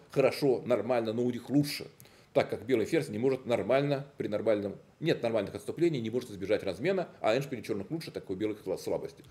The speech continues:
Но если ферзь Д пять, то С шесть, нет у ферзя никаких полей для отступления, кроме хода Е пять, на Е пять, размен, размен, слон Е шесть, и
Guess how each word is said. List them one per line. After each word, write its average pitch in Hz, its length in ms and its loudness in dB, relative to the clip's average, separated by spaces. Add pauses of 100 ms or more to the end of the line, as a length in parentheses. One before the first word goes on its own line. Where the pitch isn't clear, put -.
(160)
Но 127 60 -6
если 131 120 -2
ферзь 110 220 2
Д 107 80 -2
пять, - 240 0
то 101 80 -12
С 98 120 -6
шесть, 208 260 2 (380)
нет 135 260 6 (100)
у 117 60 -6
ферзя 101 360 2
никаких 90 380 -6 (140)
полей 98 240 2
для 85 140 0
отступления, 87 440 -4
кроме 90 240 -2
хода 90 240 -2
Е 87 100 -2
пять, 208 280 2 (160)
на 110 80 -2
Е 104 80 0
пять, 208 260 4 (240)
размен, 123 380 2
размен, 135 400 2
слон 139 400 2
Е 113 140 2
шесть, 208 360 0 (280)
и 190 160 -6